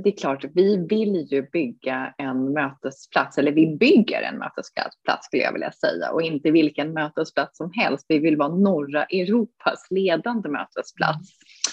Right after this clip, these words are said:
Speaker 1: Sen kom en pandemi och drabbade hela världen, så det är klart att det finns, eh, utmaningar. Men Airport City Stockholm är ett bolag som är initierat av, eh, tre stycken delägare, och det är Swedavia som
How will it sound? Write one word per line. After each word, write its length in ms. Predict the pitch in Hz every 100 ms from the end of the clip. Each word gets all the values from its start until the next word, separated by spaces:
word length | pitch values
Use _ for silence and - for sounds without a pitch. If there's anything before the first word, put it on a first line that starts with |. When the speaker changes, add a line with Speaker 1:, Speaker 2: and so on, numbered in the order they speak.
| - - -
Speaker 1:
Sen 260 | 240 247 269
kom 200 | - 240
en 120 | 214
pandemi 640 | 226 202 202 214 240 170
och 120 | - 160
drabbade 460 | 170 151 139 135
hela 440 | 131 - 170 156 135
världen, 400 | 135 127 127 156
så 160 | -
det 100 | 156
är 60 | 185
klart 240 | 185 160
att 60 | - -
det 60 |
finns, 280 | 147 147 -
eh, 100 | 143 -
utmaningar. 800 | 180 - 269 233 - - - -
Men 280 | - 185 185 - _ - - -
Airport 240 | 220 226 233
City 260 | - 233
Stockholm 600 | 233 - 254 - 277 262
är 140 | 175 143
ett 120 | -
bolag 520 | 160 135 123 127 131 - _ -
som 340 | - - 147
är 40 | 151
initierat 540 | 147 - 147 131 -
av, 280 | 131 135 143 - _ -
eh, 140 | - - -
tre 240 | 226 220 208
stycken 600 | - - - - - 147
delägare, 640 | 151 - - - - 52
och 120 | 156
det 300 | - - 143
är 80 | 135
Swedavia 720 | - 165 160 143 151 196 247
som 340 | - 180 170